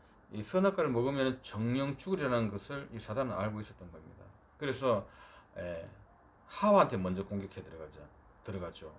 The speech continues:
약한 부분을 치고 들어갑니다. 하나님이, 예, 모든 동-, 동산 모든 나무의 실과를 먹지 말라 하시더냐, 이렇게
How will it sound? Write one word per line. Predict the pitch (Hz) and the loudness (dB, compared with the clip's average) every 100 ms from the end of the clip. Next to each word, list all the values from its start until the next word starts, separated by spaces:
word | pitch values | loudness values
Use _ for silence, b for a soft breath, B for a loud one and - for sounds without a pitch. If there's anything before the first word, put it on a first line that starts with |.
| - - | -16 -8
약한 | 107 - 147 123 | -8 -4 -4 -4
부분을 | 101 90 - | -4 -6 -8
치고 | - 147 147 | -6 -4 -4
들어갑니다. | 104 87 82 80 82 76 - - - B B B B B B | -4 -6 -8 -12 -14 -14 -18 -20 -20 B B B B B B
하나님이, | - 214 202 156 139 127 98 - - b b - - | 2 8 8 8 4 2 0 -6 -16 b b -20 -14
예, | 92 | -10
모든 | 87 117 165 226 240 262 233 196 - - | -2 6 12 12 12 8 4 0 -6 -16
동-, | 120 131 - | -14 -14 -10
동산 | 120 160 139 | -4 -2 0
모든 | 143 202 226 240 | 4 6 6 4
나무의 | 170 135 135 | 4 4 2
실과를 | 127 143 143 | 0 0 2
먹지 | 113 147 - | 2 0 -2
말라 | 123 143 180 170 | 0 2 4 2
하시더냐, | 123 - 104 98 | -2 -6 -2 0
이렇게 | 175 190 190 151 147 | 6 6 6 2 -2